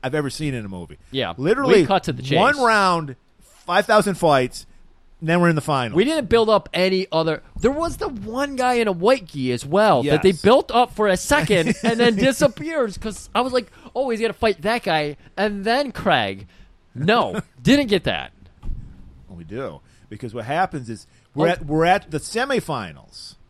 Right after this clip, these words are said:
Speaker 2: He did
Speaker 1: We
Speaker 2: fight
Speaker 1: have
Speaker 2: the guy?
Speaker 1: white gi guy versus another guy. We have McCoy. See, this is what we're thinking.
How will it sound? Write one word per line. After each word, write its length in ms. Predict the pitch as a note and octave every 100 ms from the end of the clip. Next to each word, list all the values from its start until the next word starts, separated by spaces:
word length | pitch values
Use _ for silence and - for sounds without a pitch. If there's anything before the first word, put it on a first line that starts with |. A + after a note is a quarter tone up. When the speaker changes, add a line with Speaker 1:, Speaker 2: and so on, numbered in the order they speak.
| _ _ -
Speaker 2:
He 140 | F#3
did 120 | E3
Speaker 1:
We 40 | G3
Speaker 2:
fight 40 |
Speaker 1:
have 180 | G#3+ -
Speaker 2:
the 60 | C3+
guy? 60 | D#3+
Speaker 1:
white 260 | A3 C#4+
gi 220 | G3 A#3+ G3+
guy 560 | A3 G3+ G3 F#3+ F3+ D3
versus 500 | C#3+ E3 D3 E3 D#3+
another 300 | D#3 C3 A#2+
guy. 440 | A#2 A2+ A2 G#2 _
We 120 | D#3 E3
have 140 | D3
McCoy. 640 | D3+ G#3+ - - C4 C4 E3+ -
See, 120 | C4
this 160 | C4 G4
is 40 |
what 120 | G4+
we're 80 | E4+
thinking. 400 | - E4 A3 D3